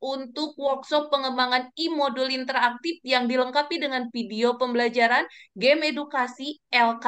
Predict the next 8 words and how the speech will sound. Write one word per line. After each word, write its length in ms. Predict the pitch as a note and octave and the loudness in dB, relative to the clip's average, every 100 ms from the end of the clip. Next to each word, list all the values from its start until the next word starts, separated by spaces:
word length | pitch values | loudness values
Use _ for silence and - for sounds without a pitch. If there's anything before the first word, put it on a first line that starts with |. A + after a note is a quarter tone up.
| A#3 | 2
P 160 | A3+ A3 | 2 2
D 160 | G#3+ | 0
interaktif, 560 | G#3+ A3 G3 G#3 C#4+ D4 | 0 0 0 -2 -6 -2
dan 320 | G3+ G3 G3 | 2 2 0
tentunya 640 | G#3 G3 G3+ G3 G#3 A3 - | -4 -4 0 0 2 -2 0
evaluasi 960 | G3 G3 G#3 F#3+ F#3 F3+ F3 F3 G3 F3 | -2 -2 0 0 0 2 0 -2 -6 -4
mandiri. 1400 | F3 E3+ E3+ E3+ E3 E3 E3+ E3+ E3+ E3 D#3+ D#3+ D#3+ - - - - - _ | -2 -2 -4 -4 -4 -4 -4 -4 -4 -6 -8 -8 -10 -12 -18 -20 -20 -20 _
Eh, 200 | C#4 C#4+ | 2 4